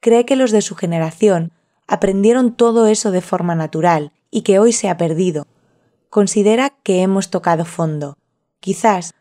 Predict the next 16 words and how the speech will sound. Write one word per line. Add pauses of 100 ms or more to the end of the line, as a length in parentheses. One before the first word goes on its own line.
(120)
porque
las
cocinas
domésticas
se
han
abandonado
por
la
incorporación
de
las
mujeres
al
mercado
laboral.